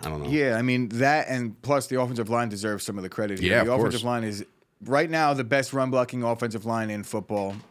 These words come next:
Speaker 2: Um, you can make the case that the Lions were, but the Lions are kinda faltering a little bit now. I know that, that, that
Speaker 1: They've been
Speaker 2: Dallas
Speaker 1: out, they've been
Speaker 2: defensive
Speaker 1: out without
Speaker 2: line
Speaker 1: Swift, too.
Speaker 2: I'm talking defensive. Defensive.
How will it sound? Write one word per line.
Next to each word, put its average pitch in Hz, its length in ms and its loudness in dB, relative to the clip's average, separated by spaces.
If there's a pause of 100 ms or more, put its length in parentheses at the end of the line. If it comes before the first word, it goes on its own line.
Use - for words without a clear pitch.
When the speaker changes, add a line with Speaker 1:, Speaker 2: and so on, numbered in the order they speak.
Speaker 2:
Um, 101 320 -4
you 113 140 -2
can 120 160 -2
make 120 200 0
the 117 80 -6
case 120 300 -2
that 110 100 -6
the 107 100 -2
Lions 110 500 -2
were, 110 560 -2
but 127 140 -6
the 123 80 -4
Lions 147 300 -2
are 123 60 -2
kinda 117 240 -4
faltering 113 480 -4
a 98 40 -4
little 120 240 0
bit 95 220 -6
now. 107 340 -2 (320)
I 110 80 -2
know 120 140 2
that, 107 140 0
that, 104 260 -4
that 107 120 -6
Speaker 1:
They've 107 140 4
been 123 120 6
Speaker 2:
Dallas 131 200 4
Speaker 1:
out, 110 60 4
they've - 0 -
been 113 160 4
Speaker 2:
defensive 117 160 4
Speaker 1:
out 113 60 2
without 101 120 4
Speaker 2:
line 90 60 2
Speaker 1:
Swift, - 380 -2
too. 92 180 -6 (540)
Speaker 2:
I'm 127 120 -6
talking 110 380 -6
defensive. 101 500 -6 (280)
Defensive. 110 500 -6